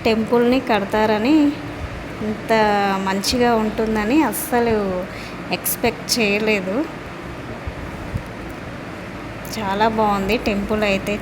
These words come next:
చిన్-, టెంపుల్ చుట్టుపక్కన కానీ, ఆ హట్స్‌ని చూస్తుంటే మాత్రం మాకు కూడా వండుకొని అక్కడ స్పెండ్ చేసి రావాలని అంత అనిపించింది. అంత బాగుంది అక్కడ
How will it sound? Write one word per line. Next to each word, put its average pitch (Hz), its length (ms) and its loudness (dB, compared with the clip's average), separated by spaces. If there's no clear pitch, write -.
చిన్-, 190 320 -6
టెంపుల్ 208 340 -2
చుట్టుపక్కన 202 540 -4
కానీ, 190 580 -2
ఆ 202 40 -2
హట్స్‌ని 240 540 0
చూస్తుంటే 214 760 0
మాత్రం 220 680 0
మాకు 202 380 -2
కూడా 226 500 2
వండుకొని 214 720 0
అక్కడ 196 240 -2
స్పెండ్ 208 500 0
చేసి 220 320 2
రావాలని 208 640 2
అంత 196 360 -4
అనిపించింది. 196 1040 0
అంత 220 280 0
బాగుంది 202 520 0
అక్కడ 196 400 0